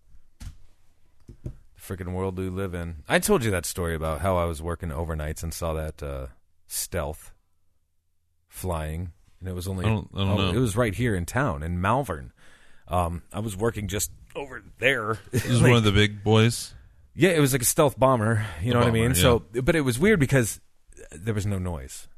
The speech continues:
Speaker 1: And I saw something in the sky, right? And I'm
Speaker 2: Yeah.
Speaker 1: outside just smoking a cigarette. This is, like, three o'clock in the morning. And I see something, and I'm like,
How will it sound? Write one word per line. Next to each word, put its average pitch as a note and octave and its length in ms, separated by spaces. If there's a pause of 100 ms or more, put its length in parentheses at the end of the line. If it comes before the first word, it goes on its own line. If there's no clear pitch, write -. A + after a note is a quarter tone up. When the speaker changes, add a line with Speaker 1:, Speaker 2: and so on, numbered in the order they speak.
(380)
Speaker 1:
And F2+ 100
I F2+ 60
saw A2 360 (420)
something F#2+ 640 (120)
in G2 120
the F#2 80
sky, - 420 (100)
right? G#2 260 (120)
And F#2+ 100
I'm F#2+ 80
Speaker 2:
Yeah. B2 60
Speaker 1:
outside A2 300
just F2 160
smoking F2+ 340
a E2 40
cigarette. F2+ 260
This A2 100
is, - 40
like, - 120
three A2+ 180
o'clock F#2+ 300
in D2+ 80
the F2 40
morning. G#2 200 (680)
And F#2+ 140
I F2+ 80
see G#2 160
something, A#2+ 480 (840)
and G#2+ 100
I'm G2 60
like, F#2 200